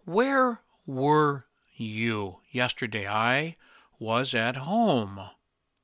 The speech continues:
Where was he? He was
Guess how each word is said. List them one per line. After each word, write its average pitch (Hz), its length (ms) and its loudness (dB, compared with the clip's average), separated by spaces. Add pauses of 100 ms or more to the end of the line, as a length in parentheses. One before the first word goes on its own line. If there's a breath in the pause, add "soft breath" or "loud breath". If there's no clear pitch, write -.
(140)
Where 123 360 2
was 135 640 2 (160)
he? 139 920 -4
He 123 320 -4
was 123 520 0